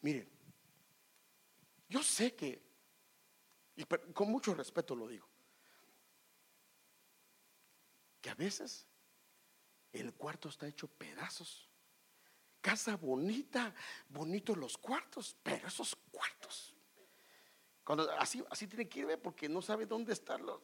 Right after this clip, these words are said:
y calcetines, calzoncillos, este, <laughs> yo a veces creo.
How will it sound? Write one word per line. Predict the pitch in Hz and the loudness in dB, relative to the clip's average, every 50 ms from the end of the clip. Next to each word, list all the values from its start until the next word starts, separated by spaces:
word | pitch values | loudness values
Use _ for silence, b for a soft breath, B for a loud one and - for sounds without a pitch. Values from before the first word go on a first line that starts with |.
| - | -10
y | 190 196 208 196 175 - B B B B B B B B B - | -6 -4 -4 -4 -4 -6 B B B B B B B B B 4
calcetines, | - 185 180 156 - - - - 175 - 143 - - - - - 233 208 214 208 208 190 - - | 6 6 6 8 8 6 6 6 4 2 0 -2 -8 -10 -2 0 0 0 2 2 2 2 0 2
calzoncillos, | - - 208 190 165 147 - - - - 170 135 - 101 - - - 233 233 226 233 226 208 196 - - B B B B B | 4 6 6 6 6 2 0 2 4 4 4 4 0 -4 -4 0 0 2 2 2 0 0 -2 -2 -4 -8 B B B B B
este, | - 180 180 165 170 - - - 175 165 156 156 156 160 165 165 170 170 | 2 4 4 4 2 0 2 4 4 6 6 6 6 6 4 4 4 4
<laughs> | 180 - - 127 - - - - - - - - - - _ _ _ - - - - - - - - - - - - - - - _ _ _ _ - _ _ _ - - - - - - _ _ _ _ _ _ _ _ _ _ | 4 4 4 2 -2 -6 -10 -14 -18 -20 -20 -20 -20 -20 _ _ _ -20 -20 -20 -20 -20 -20 -20 -20 -20 -20 -20 -20 -20 -20 -20 _ _ _ _ -20 _ _ _ -20 -20 -20 -20 -20 -20 _ _ _ _ _ _ _ _ _ _
yo | - - | -4 -4
a | |
veces | - - 156 - - 185 - - | -2 -2 -2 -2 -2 -2 -2 -2
creo. | - 185 196 180 143 - | -2 -2 -4 -4 -6 -12